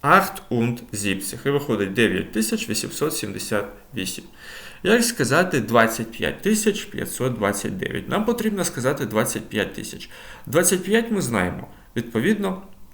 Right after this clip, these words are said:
Фюнфунdzwanzig і тисячі, тобто фюнфунdzwanzig таузенд. Це у нас двадцять п'ять тисяч. Далі п'ятсотен фюнфхундерт і далі, е, двадцять дев'ять, тобто нойнунdzwanzig. І разом виходить, е, фюнфунdzwanzig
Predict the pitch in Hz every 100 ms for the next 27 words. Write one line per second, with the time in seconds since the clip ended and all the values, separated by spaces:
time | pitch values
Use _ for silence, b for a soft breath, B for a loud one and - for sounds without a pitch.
0 | - - - - 170 165 165 135 - 98
1 | 95 - - - 208 - 117 - - -
2 | 104 - 110 196 233 226 110 110 131 139
3 | 143 131 - 87 - - - - B B
4 | B - 170 156 110 113 131 113 - 104
5 | 104 - 113 104 135 107 92 - 104 92
6 | - 160 185 226 220 240 220 - 226 214
7 | 208 208 214 B B B - 135 147 214
8 | 220 220 - B - 104 95 98 127 170
9 | 170 165 - - - 113 113 92 98 -
10 | - - 98 127 208 226 - 110 117 113
11 | - 95 - - 113 143 135 110 202 208
12 | 190 196 185 160 - B B B B B
13 | - 101 - 202 240 220 - - 131 110
14 | - 117 123 - 90